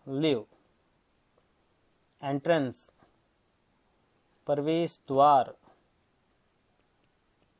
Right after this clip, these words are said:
Entrance, Exit यानी बाहर निकलना,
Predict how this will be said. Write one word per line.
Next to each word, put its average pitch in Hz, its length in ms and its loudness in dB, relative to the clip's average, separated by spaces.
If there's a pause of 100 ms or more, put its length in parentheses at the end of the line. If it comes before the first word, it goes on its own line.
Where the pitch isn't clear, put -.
(2000)
Entrance, 139 640 -4
Exit 135 520 -2 (1600)
यानी 135 200 -6
बाहर 131 420 0
निकलना, 120 560 -10